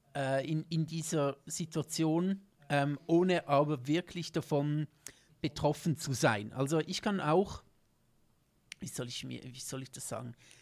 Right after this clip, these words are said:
Ich denke auch nicht, dass ich in dem Sinne besonders empathisch bin, dass ich dann das Leiden von anderen oder was ich anderes höre, so, dass mich das trifft, dass mich das wirklich, ähm, dass mich das wirklich beschäftigt.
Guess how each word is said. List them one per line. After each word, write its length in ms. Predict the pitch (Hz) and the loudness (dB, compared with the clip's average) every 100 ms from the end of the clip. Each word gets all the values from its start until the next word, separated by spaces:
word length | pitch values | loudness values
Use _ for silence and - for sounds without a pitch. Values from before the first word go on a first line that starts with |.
| _ | _
Ich 120 | - | -8
denke 240 | 262 214 190 | -4 2 4
auch 120 | 226 | 4
nicht, 220 | 220 - | -2 -2
dass 160 | 196 - | -2 -2
ich 160 | - | -8
in 180 | 175 156 | -4 0
dem 240 | 160 190 196 | 2 2 2
Sinne 260 | - 185 | -2 -4
besonders 460 | 170 160 156 165 160 | -4 -2 -2 -2 -4
empathisch 600 | 160 - 135 180 190 - | -4 -2 -2 -2 -4 -6
bin, 160 | 180 160 | -4 -2
dass 280 | 151 - | -2 -4
ich 260 | - 147 - | -12 -12 -4
dann 440 | 151 139 151 151 151 - - - - - | 0 0 0 -2 -4 -10 -20 -20 -20 -4
das 320 | 135 135 - - | -2 -2 -4 0
Leiden 560 | 139 123 160 190 180 | 2 4 2 0 -2
von 200 | 160 135 | -2 -4
anderen 500 | 127 139 196 190 180 | 0 0 0 0 0
oder 220 | 180 147 135 | 0 -2 -4
was 160 | 139 | -6
ich 160 | 147 143 | -4 -4
anderes 320 | 151 139 - | -4 -4 -4
höre, 200 | 160 185 | -2 -2
so, 220 | 156 139 | 0 -2
dass 240 | - 156 180 | -2 -4 -4
mich 140 | - | -4
das 240 | - - - | -4 -6 -8
trifft, 760 | - - 196 254 - - - - - - - - | -8 -2 -2 -2 -8 -16 -16 -18 -20 -20 -20 -10
dass 180 | 147 170 | -6 -2
mich 160 | 160 | -2
das 280 | - 143 - - | -2 -4 -6 -6
wirklich, 580 | 131 180 185 185 170 - | -2 -2 0 -2 -2 0
ähm, 320 | 143 139 139 - | 2 2 0 -6
dass 160 | - | -6
mich 120 | 165 | -6
das 180 | - 131 | -6 -6
wirklich 380 | 147 180 - - | -6 -6 -8 -8
beschäftigt. 920 | 127 - 131 - - 240 - - - | -6 -2 -4 -4 -6 -6 -4 -10 -12